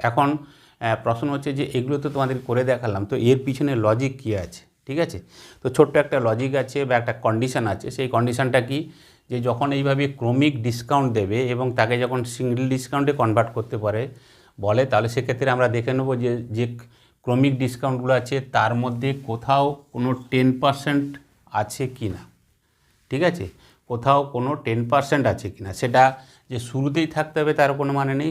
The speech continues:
শুরুতে থাকতে পারে, যে কোনো জায়গায় থাকতে পারে। যদি দেখে নিই যে ক্রমিক যে ডিসকাউন্ট আছে তার মধ্যে যদি কোথাও একটা টেন পার্সেন্ট থেকে থাকে, তাহলে সেক্ষেত্রে সরাসরি আমরা আগে যে নিয়মে আমরা সাকসেসিভ ডিসকাউন্ট বের করেছি সেটাতে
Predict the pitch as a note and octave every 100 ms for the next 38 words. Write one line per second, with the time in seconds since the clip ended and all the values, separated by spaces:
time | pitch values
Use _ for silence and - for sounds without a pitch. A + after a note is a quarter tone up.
0 | D3+ A2+ A#2+ B2 B2 A#2+ C3+ B2 C#3+ B2
1 | C#3 C#3 E3+ E3+ E3 D3+ B2 A#2+ A2 G2
2 | F#2 G#2 - _ _ _ B2 B2 B2+ D3+
3 | D3 D#3+ C3 B2+ A#2+ C3 C#3+ C3+ A#2 A#2
4 | - C3 B2+ B2 B2 B2+ B2+ A#2 A2+ A#2+
5 | C3 A2+ F#2+ F#2+ A2+ A#2+ A#2+ A#2 B2 A#2+
6 | A2+ A#2 A2+ A#2 A#2 - - _ _ C3
7 | B2+ B2 C#3 C#3+ C3 B2 A#2+ A#2 A#2 A#2
8 | B2+ C3 G#2 G#2+ - A#2 A2 A2+ A2 G#2
9 | G#2+ - A#2 A#2 A2+ G#2 A2 A2 G#2+ B2
10 | A#2+ A#2+ A#2 A2+ A2+ A2+ A2 G#2+ - A2
11 | A#2+ A2 A2 - G#2+ A2 G#2+ A2 G#2+ -
12 | C3+ - - - - - A#2+ A2